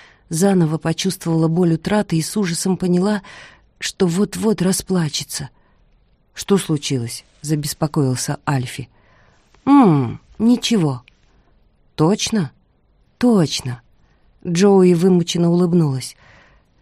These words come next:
«Просто лёгкий кризис, работа — дерьмо, скучаю по Ибице, только и всего». «Иди ко мне».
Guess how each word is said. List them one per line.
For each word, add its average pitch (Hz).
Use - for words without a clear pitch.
«Просто 269
лёгкий 202
кризис, 170
работа — 208
дерьмо, 170
скучаю 208
по 156
Ибице, 165
только 285
и 180
всего». 170
«Иди 175
ко 160
мне». 135